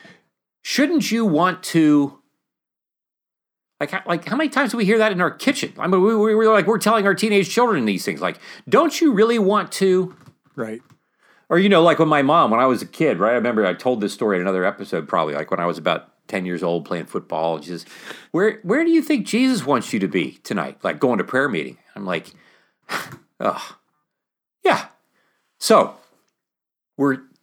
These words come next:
Speaker 1: telling our story, asking others about theirs, and then we discover these revelations that come from both within me and from without of me. I'm,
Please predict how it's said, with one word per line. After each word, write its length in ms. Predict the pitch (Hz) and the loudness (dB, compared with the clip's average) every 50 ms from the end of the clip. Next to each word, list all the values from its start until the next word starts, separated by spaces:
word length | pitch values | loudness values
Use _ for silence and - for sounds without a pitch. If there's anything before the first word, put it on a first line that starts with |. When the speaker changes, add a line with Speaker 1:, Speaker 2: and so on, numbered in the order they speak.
| _ - | _ -10
Speaker 1:
telling 400 | - - - 175 175 185 160 131 | -6 -2 0 2 2 2 4 2
our 120 | 131 135 127 | 2 2 0
story, 440 | - - 143 127 123 123 123 123 - | -2 -4 -2 0 0 0 -2 -2 -2
asking 440 | 117 110 104 - - 110 101 104 101 | -4 -4 -4 -4 -6 -6 -6 -4 -2
others 360 | 101 107 110 107 104 101 - | -2 0 0 0 -2 -2 -4
about 340 | 98 85 92 85 85 - - | -4 -4 -4 -4 -4 -6 -6
theirs, 580 | 90 87 85 85 82 82 82 78 - - - _ _ _ _ _ _ _ _ _ _ _ _ | -6 -4 -4 -4 -4 -6 -8 -10 -14 -18 -20 _ _ _ _ _ _ _ _ _ _ _ _
and 120 | - 110 113 | -4 -2 -2
then 100 | 117 113 | 0 0
we 100 | 113 101 | 0 0
discover 420 | 101 98 - - 165 202 180 113 | 0 -2 -2 -2 -2 -2 -2 -2
these 240 | 87 98 98 92 85 | -4 -4 -4 -6 -4
revelations 640 | 90 107 110 104 107 101 113 147 - - 104 - - | -2 -2 0 0 0 -2 -2 -4 -6 -10 -14 -12 -12
that 120 | 87 - | -14 -14
come 320 | - - 98 85 78 76 73 | -10 -8 -6 -6 -6 -8 -12
from 380 | - - 98 87 85 82 85 87 | -10 -6 -4 -4 -4 -6 -8 -14
both 340 | 69 - 101 95 92 92 - | -10 -8 -6 -6 -6 -8 -10
within 400 | 92 82 - - 104 107 107 101 | -14 -14 -10 -8 -6 -6 -6 -6
me 260 | 98 98 95 90 82 | -6 -6 -8 -8 -10
and 200 | 82 87 85 - | -10 -12 -12 -10
from 240 | - 92 80 78 80 | -10 -10 -10 -10 -12
without 400 | 78 78 - 95 107 127 135 101 | -14 -12 -8 -6 -6 -6 -6 -8
of 80 | 73 | -10
me. 100 | 71 73 | -14 -12
I'm, 180 | 71 78 85 | -12 -12 -12